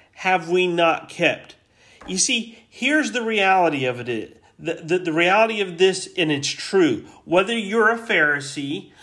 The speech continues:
you're a religious leader and a teacher of the law, a Sadducee, the high priest, a priest in the temple, a pastor at a church,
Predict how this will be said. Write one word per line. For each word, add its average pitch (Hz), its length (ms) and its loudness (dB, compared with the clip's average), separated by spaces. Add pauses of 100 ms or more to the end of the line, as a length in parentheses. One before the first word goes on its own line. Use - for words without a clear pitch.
(140)
you're 165 360 4
a 151 120 2
religious 170 720 -2
leader 170 300 0
and 165 240 -4
a 135 140 -4
teacher 196 460 -10
of 190 160 -8
the 214 80 -2
law, 151 520 2 (160)
a 135 140 -4
Sadducee, 143 1200 -4 (200)
the 170 140 4
high 165 380 0
priest, 151 640 -4 (220)
a 156 220 0
priest 233 460 -4
in 180 140 -2
the 147 140 -4
temple, 165 580 -4 (160)
a 170 140 0
pastor 185 640 -2
at 147 140 0
a 143 80 -2
church, 143 420 -2